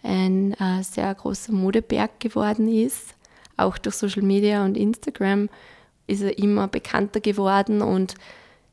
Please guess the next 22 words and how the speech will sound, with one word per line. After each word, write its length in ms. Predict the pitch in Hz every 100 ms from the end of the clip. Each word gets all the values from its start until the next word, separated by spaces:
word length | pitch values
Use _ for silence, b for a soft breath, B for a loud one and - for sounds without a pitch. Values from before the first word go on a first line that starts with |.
| _ _
mich 240 | 262 208
macht's 340 | 202 190 - -
halt 140 | 196
manchmal 340 | 190 185 - 190
fast 320 | - 190 202
ein 60 |
bisschen 180 | 208 -
verärgert, 680 | - - - - 196 202 -
wenn 180 | 196 190
da 120 | 190
Menschen 400 | 185 180 - -
raufgehen, 840 | 196 180 185 - - 190 185 185 190
äh, 320 | - 185 185
mit 200 | - 190
ganz 220 | 180 185
normalen 260 | 208 185 185
Straßenschuhe. 920 | - - - - 190 - 196 185 185 190 b b b b b _
Vor 200 | - 196
zwei 200 | - 185
Wochen 280 | 185 180 -
sind 220 | 180 185
mir 220 | 190 180